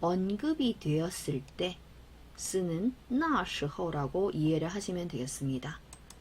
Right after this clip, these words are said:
그러면 예시문을 한번 살펴보면 我第一次见到他的时候,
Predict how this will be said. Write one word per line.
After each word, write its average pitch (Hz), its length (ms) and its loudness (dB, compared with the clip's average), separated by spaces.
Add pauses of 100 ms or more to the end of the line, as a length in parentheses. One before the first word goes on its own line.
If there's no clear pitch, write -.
(580)
그러면 190 560 2
예시문을 285 840 6
한번 185 220 2
살펴보면 151 840 0 (480)
我第一次见到他的时候, 214 3500 2